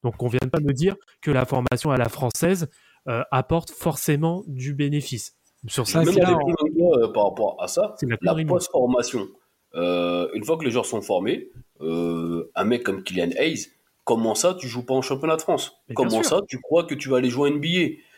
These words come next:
Speaker 2: Et, euh, et c'est Nico Batum qui le disait très bien, c'est qu'aujourd'hui les joueurs, euh, ils font juste leur formation, ils jouent un peu, ils tapent un peu en espoir, ils arrivent à, à se montrer un peu en Jeep Elite. Ça y est, je vais aller, je vais aller me faire drafter. Arrêtez ces conneries. Faut que les clubs aussi arrivent à faire comprendre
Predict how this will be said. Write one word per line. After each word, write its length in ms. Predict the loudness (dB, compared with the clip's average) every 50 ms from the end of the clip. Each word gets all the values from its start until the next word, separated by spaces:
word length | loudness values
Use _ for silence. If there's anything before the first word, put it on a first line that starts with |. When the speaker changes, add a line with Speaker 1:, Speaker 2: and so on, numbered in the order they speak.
| _ _ _ _ -2
Speaker 2:
Et, 160 | 0 2 2 4
euh, 360 | 4 4 4 4 4 2 2
et 120 | 0 -2 -2
c'est 160 | 0 0 0
Nico 240 | 0 0 0 -2 -2
Batum 320 | 0 0 0 0 0 -2
qui 100 | -2 -2
le 140 | -2 -2 -2
disait 240 | -4 -4 -6 -6 -4
très 140 | -4 -4 -2
bien, 140 | -2 -2
c'est 140 | -2 -4 -8
qu'aujourd'hui 480 | -10 -8 -6 -4 -2 -2 0 0 0 0
les 140 | 0 0 0
joueurs, 360 | 2 2 2 2 2 0 -4 _ _ _ _ _ _ -8 -4
euh, 120 | -2 0
ils 100 | 0 -2
font 240 | -2 -2 -2 -2 -2
juste 220 | 0 -2 -2 0
leur 120 | 0 -2 0
formation, 540 | 0 0 0 0 0 -4 -2 -4 -4 -2 -2
ils 60 | -2
jouent 180 | 0 0 0
un 60 | 0 0
peu, 280 | 0 0 0 2 2 2
ils 220 | 2 2 0 0
tapent 200 | 0 -2 -2 -2
un 40 | -4
peu 120 | -2 0
en 100 | 0 0
espoir, 440 | 0 -2 -2 -2 2 2 4 4 4
ils 120 | 2 0
arrivent 240 | 0 0 0 0 0
à, 300 | 2 2 2 2 0 -2 -6 -10 -20 -20 -10 -6
à 100 | -6 -6
se 100 | -4 -6
montrer 220 | -6 -6 -4 -4 -4
un 40 |
peu 140 | -4 -2 0
en 140 | 0 0 0
Jeep 180 | -2 -6 -4 -2
Elite. 320 | 0 2 2 0 0 -4 _ _ _ _
Ça 160 | -2 0 2 2
y 80 | 2
est, 100 | 0 0
je 80 | 0 0
vais 60 | 0
aller, 320 | 0 0 0 0 0 0
je 80 | 0 2
vais 60 | 0
aller 100 | 0 0
me 60 | 0
faire 140 | 0 0 0
drafter. 480 | 0 -2 -2 -2 -2 -4 -6 -6 -8 -8 -4
Arrêtez 380 | 0 2 2 2 0 -2 -8
ces 140 | -8 -8 -4
conneries. 460 | -2 0 0 2 2 0 0 -2 -6 -12 _ _ _ _
Faut 120 | _ -10 -6
que 100 | -2 -2
les 160 | 0 0 0 0 0
clubs 220 | 0 0 0 0 0
aussi 360 | -2 -2 -2 -2 -4 -4 -2 0
arrivent 260 | 0 0 2 2 0
à 60 | 0
faire 160 | 0 0 -2
comprendre 440 | -2 -4 -6 -2 -2 -2 -2 -2 -4